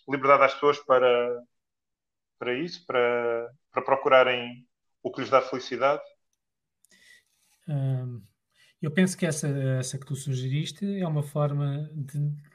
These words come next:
Speaker 2: a, que se aproxima, mas que é muito limitada, não sei. E não consigo.
Speaker 1: Sim, eu, eu, eu, o, foi claramente um exemplo do, do filme, hum, A Beleza Americana, onde o personagem interpretado pelo Kevin Spacey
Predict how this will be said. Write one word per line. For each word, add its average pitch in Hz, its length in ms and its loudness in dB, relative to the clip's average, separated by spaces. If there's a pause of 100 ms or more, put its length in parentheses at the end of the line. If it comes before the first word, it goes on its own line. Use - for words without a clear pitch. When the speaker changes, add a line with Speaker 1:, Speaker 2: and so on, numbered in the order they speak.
(120)
Speaker 2:
a, 156 100 -8 (520)
que - 80 -14
se - 80 -4
aproxima, 160 500 -4
mas 127 160 -6
que - 100 -10
é 131 40 -4
muito 131 280 -4
limitada, 143 540 -4
não 147 80 -4
sei. 139 340 -4 (680)
E 127 240 -4
não 139 120 0
consigo. 147 460 -6 (400)
Speaker 1:
Sim, - 140 -2
eu, 175 240 6
eu, 170 160 4
eu, 175 240 6
o, 165 180 2 (400)
foi 165 140 4
claramente 160 500 6
um 156 60 0
exemplo 151 440 -2
do, 143 380 -2 (540)
do 139 180 -2
filme, 135 380 0
hum, 123 420 0 (540)
A 127 60 2
Beleza 135 340 2
Americana, 151 520 2
onde 123 200 0
o - 40 -8
personagem 127 380 0
interpretado - 400 0
pelo 123 400 -4
Kevin 135 240 -4
Spacey 151 640 -4